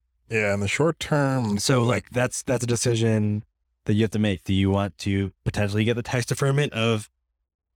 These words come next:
Speaker 2: you know, Bitcoin in these plans and let that play out? Or do you wanna just hold your own keys forever and, you know, manage that yourself?
Speaker 1: Yeah.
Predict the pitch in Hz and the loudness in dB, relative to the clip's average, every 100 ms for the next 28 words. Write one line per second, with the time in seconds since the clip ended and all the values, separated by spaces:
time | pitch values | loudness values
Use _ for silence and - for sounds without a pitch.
0 | _ - - 113 101 95 123 - 127 120 | _ -20 -4 0 2 2 0 0 -2 0
1 | 117 113 113 - 127 139 151 110 98 98 | 0 0 -4 -4 -2 0 0 -2 -4 -6
2 | - _ - 110 113 - 113 123 135 107 | -10 _ -6 -2 -2 0 0 2 2 0
3 | 98 98 98 95 92 90 - - _ _ | 0 2 2 0 0 -4 -6 -18 _ _
4 | _ _ _ _ - 104 95 92 - 98 | _ _ _ _ -6 -2 0 -2 -2 0
5 | 87 90 - 92 90 92 - - - 185 | 0 -4 -4 -2 -2 -6 -12 -10 -2 0
6 | 90 90 90 101 - 90 87 - - - | 2 0 0 -2 -4 -2 -4 -8 -14 -4
7 | 90 85 90 _ _ _ - 95 92 87 | -2 -2 -6 _ _ _ -2 0 2 0
8 | 87 90 87 85 - 90 - - _ _ | 0 0 0 -2 -2 -4 -4 -18 _ _
9 | _ _ _ _ _ _ - 98 85 | _ _ _ _ _ _ -4 -4 -4